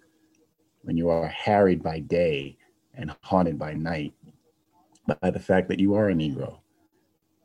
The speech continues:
living constantly a tiptoe stance,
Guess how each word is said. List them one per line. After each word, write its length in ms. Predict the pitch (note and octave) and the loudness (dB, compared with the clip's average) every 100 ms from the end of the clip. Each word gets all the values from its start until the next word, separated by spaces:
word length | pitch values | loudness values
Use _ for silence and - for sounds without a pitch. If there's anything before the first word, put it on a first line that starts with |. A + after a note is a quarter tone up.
| _ | _
living 240 | F2+ F2 D#2+ | -2 0 -2
constantly 640 | - G2+ F#2+ F#2+ - F#2 | 2 2 2 -2 -2 0
a 40 | F2 | 0
tiptoe 560 | - - - - G2+ F#2+ | 0 -2 -2 2 2 2
stance, 680 | - - F#2+ E2 - - | -8 2 2 2 -6 -16